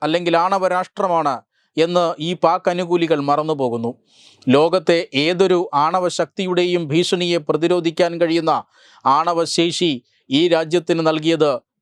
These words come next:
ബി ജെ പി സർക്കാരാണ് എന്ന് ജനങ്ങൾക്ക് നന്നായി അറിയാം. ഇന്ദിരയുടെ പരീക്ഷണത്തെ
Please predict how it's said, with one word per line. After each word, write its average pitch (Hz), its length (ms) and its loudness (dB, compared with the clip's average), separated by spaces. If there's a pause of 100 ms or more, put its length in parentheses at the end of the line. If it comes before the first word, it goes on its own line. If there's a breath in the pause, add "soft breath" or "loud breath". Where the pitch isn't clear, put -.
ബി 131 180 0
ജെ 175 180 0
പി 175 180 -4
സർക്കാരാണ് 160 720 0 (140)
എന്ന് 147 220 -2
ജനങ്ങൾക്ക് 147 560 -2
നന്നായി 135 400 -2
അറിയാം. 127 280 -2 (720 loud breath)
ഇന്ദിരയുടെ 240 540 4
പരീക്ഷണത്തെ 214 680 0